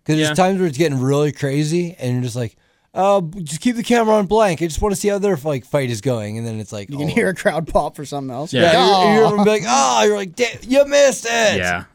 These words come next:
Speaker 2: th-, that's always a piss off too. Uh, not the way that I expected this match to go at all,
Speaker 3: No,
Speaker 2: though.
Speaker 3: me
Speaker 2: I
Speaker 3: neither,
Speaker 2: didn't,
Speaker 3: not at
Speaker 2: uh,
Speaker 3: all.
Speaker 2: didn't think they would let the Shield just run through them one by
Speaker 1: Yeah,
Speaker 2: one
Speaker 1: a,
Speaker 2: like
Speaker 1: a
Speaker 2: that.
Speaker 1: queen sleep.
Speaker 3: I thought it was going to be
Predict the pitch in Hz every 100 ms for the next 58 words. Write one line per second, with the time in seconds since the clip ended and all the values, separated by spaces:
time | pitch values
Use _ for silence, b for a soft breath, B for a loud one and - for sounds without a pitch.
0 | _ 117 110 120 - 92 92 - 90 90
1 | 80 - 85 92 b b b b - 190
2 | 98 156 214 339 294 269 262 233 208 190
3 | 180 - 175 175 143 110 143 139 151 135
4 | - 127 120 110 104 127 156 117 - 110
5 | - 147 143 147 120 120 135 135 b b
6 | b - 123 143 147 131 117 113 120 98
7 | 113 127 113 98 104 104 107 98 92 107
8 | 101 92 _ 95 98 95 120 113 95 -
9 | 90 90 - 117 113 - 110 113 - _
10 | _ _ _ _ _ 147 170 190 185 175
11 | 156 175 180 180 165 175 175 175 170 156